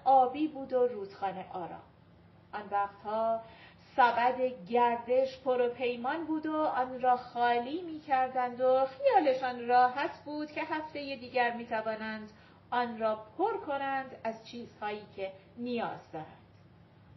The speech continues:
آن وقتها وارا منتظر ترزین بود و ترزین از روی پل می‌آمد و مامان لبخند می‌زد.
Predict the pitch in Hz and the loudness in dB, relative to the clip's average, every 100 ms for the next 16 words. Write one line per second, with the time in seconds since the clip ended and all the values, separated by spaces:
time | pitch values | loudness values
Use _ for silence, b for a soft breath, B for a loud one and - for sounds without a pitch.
0 | - 208 202 202 196 196 - 240 247 247 | -8 -8 -4 -2 -2 -4 0 4 4 2
1 | 247 B B 196 208 226 226 226 240 240 | -2 B B -8 -2 0 0 0 0 0
2 | 240 226 208 202 202 196 202 196 196 208 | 0 -4 -10 -8 -6 -6 -4 -4 -6 -6
3 | 196 185 262 254 247 254 269 269 262 247 | -6 -6 -10 -10 -8 0 2 2 0 -4
4 | 214 226 226 - 214 208 220 214 214 226 | -8 -8 -12 -10 -10 -10 -10 -10 -10 -10
5 | 214 202 214 254 262 247 247 240 247 240 | -10 -10 -10 -6 -4 -4 -4 -4 -2 0
6 | 240 214 190 185 180 180 190 190 - - | -2 -4 -6 -6 -10 -12 -8 -8 -8 -14
7 | 156 117 - 156 - - - | -16 -18 -20 -20 -20 -20 -20